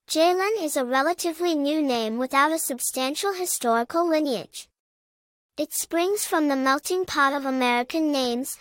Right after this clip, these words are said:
taking inspiration from various languages, cultures, and sounds. It first appeared in the late twentieth century in the United States and has since gained popularity in other English-speaking regions.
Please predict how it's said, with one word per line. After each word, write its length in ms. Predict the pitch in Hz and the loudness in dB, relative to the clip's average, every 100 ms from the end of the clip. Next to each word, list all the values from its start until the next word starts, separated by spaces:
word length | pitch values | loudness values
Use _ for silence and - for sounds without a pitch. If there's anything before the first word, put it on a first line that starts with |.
| - - | -16 -14
taking 380 | - 302 285 320 | -2 0 2 0
inspiration 840 | 277 320 - 320 254 247 - 294 320 | 0 -2 -2 2 2 2 0 -2 -2
from 260 | - 254 | -2 -2
various 580 | 226 254 269 294 302 - | 0 0 2 2 2 0
languages, 760 | 254 240 254 320 - 427 427 - - _ | -2 0 0 -2 0 -2 -2 -8 -18 _
cultures, 640 | - 277 269 - 381 403 - - _ - | -2 -2 0 0 0 0 -6 -14 _ -6
and 200 | 349 359 | -4 -2
sounds. 640 | - 240 175 98 - - _ _ _ _ _ _ _ _ - | 0 -2 -2 -10 -12 -12 _ _ _ _ _ _ _ _ -6
It 140 | 302 | -6
first 420 | - 381 440 - | -2 -2 -2 -2
appeared 420 | 453 - 311 294 285 | -4 0 2 4 2
in 140 | 262 | 0
the 80 | 254 | 0
late 320 | 269 294 - | 0 -2 -4
twentieth 500 | - 285 285 320 330 | -6 -4 0 -2 -2
century 640 | - 277 277 - 294 320 | -4 -4 -4 -2 0 0
in 100 | 285 | 0
the 80 | 269 | -2
United 520 | 269 262 254 302 359 | -2 0 0 0 -4
States 520 | - - 262 240 - - | -4 -2 -2 -2 -10 -8
and 140 | 285 | -6
has 220 | 294 302 - | -4 -4 -2
since 280 | 370 359 | -4 -4
gained 380 | - 294 302 311 | -2 -2 0 -2
popularity 880 | - 320 359 349 277 262 240 294 330 | 0 0 0 0 2 2 0 -4 -4
in 140 | 294 294 | -6 -4
other 220 | 294 320 | -2 0
English-speaking 920 | 311 240 262 339 - - 277 269 294 294 | 0 0 0 -2 -2 -4 -6 -4 -4 -2
regions. 680 | 277 269 214 151 - - | -2 -2 -8 -10 -12 -14